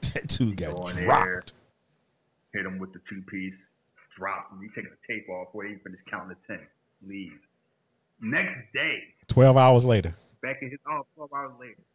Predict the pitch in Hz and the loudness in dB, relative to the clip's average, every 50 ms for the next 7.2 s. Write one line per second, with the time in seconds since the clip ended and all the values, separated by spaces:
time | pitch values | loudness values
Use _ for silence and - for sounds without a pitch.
0 | _ _ - _ _ _ 95 98 92 _ _ 95 95 92 _ _ - 113 117 110 | _ _ -20 _ _ _ -14 -14 -14 _ _ -20 -20 -20 _ _ -18 -16 -16 -16
1 | _ 110 113 113 113 113 113 - 113 107 107 107 107 107 - _ _ _ _ 92 | _ -12 -10 -10 -10 -10 -10 -6 -6 -6 -6 -6 -10 -12 -14 _ _ _ _ -20
2 | _ _ _ _ _ 101 95 95 90 90 90 _ _ _ - - _ _ _ _ | _ _ _ _ _ -20 -18 -18 -18 -20 -20 _ _ _ -16 -16 _ _ _ _
3 | _ _ _ _ _ _ _ _ _ _ _ _ _ _ _ _ _ _ _ _ | _ _ _ _ _ _ _ _ _ _ _ _ _ _ _ _ _ _ _ _
4 | _ _ _ _ _ _ _ _ _ _ _ _ _ _ 214 131 160 214 233 214 | _ _ _ _ _ _ _ _ _ _ _ _ _ _ -6 -4 -2 -2 0 -2
5 | 196 208 190 180 - 151 - - - 190 190 190 143 143 127 - 147 147 123 92 | -2 -2 -4 -4 -8 -12 -16 -14 -12 -12 -12 -12 -16 -18 -14 -12 -12 -10 -10 -12
6 | 71 - _ _ _ _ _ _ 135 151 - - 147 147 147 147 143 151 139 123 | -16 -20 _ _ _ _ _ _ -18 -14 -8 -6 -8 -8 -8 -10 -14 -14 -16 -16
7 | 107 _ _ | -16 _ _